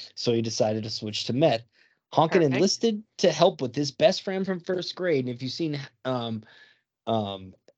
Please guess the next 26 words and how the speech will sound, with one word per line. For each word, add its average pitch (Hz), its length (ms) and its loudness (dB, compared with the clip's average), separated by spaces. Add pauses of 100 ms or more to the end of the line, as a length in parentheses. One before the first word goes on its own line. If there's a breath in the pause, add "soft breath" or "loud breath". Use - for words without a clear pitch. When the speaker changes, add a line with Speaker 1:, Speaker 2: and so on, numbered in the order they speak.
Speaker 1:
um, 92 300 -8
Breaking 143 260 4
Bad, 147 260 0
it's 127 140 -4
not 151 120 0
his 123 120 -2
best 131 300 0
friend 139 180 -2
from 117 100 -10
first 123 220 -4
grade, 131 180 -2
but 117 160 -6
someone 135 220 -2
that 127 100 0
he 123 120 -4
knows, 127 680 2 (220 soft breath)
that 113 100 -4
he's 110 180 -6
taught 139 280 0
in 117 80 -4
the 110 60 -8
past, 127 440 -4
that 113 200 0
knows 123 300 0
the 113 140 -4
industry. 113 560 -4